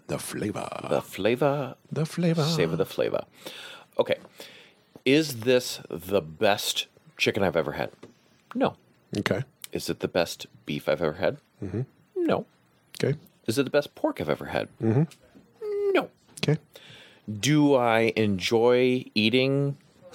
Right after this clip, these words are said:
Speaker 2: those things, all eleven of them, pineapple, all this stuff, when it comes to my table?
Speaker 1: On swords?
Speaker 2: Yes. Yes, I do.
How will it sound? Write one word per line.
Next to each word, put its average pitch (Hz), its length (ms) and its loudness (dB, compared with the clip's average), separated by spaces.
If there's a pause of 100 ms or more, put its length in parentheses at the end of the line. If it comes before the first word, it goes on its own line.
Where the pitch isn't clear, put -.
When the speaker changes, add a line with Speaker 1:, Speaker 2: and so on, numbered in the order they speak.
(160)
Speaker 2:
those 120 380 4
things, 135 600 -2
all 73 360 4
eleven 76 320 2
of 80 200 0
them, 82 300 0
pineapple, 64 440 -4
all 55 280 0
this - 140 -4
stuff, 69 220 -2
when 78 120 -2
it 76 60 -4
comes 82 200 -6
to - 80 -4
my 82 100 2
table? 110 360 -2 (100)
Speaker 1:
On 98 180 0
swords? 107 360 0 (440)
Speaker 2:
Yes. - 760 -2 (280)
Yes, 98 300 0
I 98 80 4
do. 87 200 2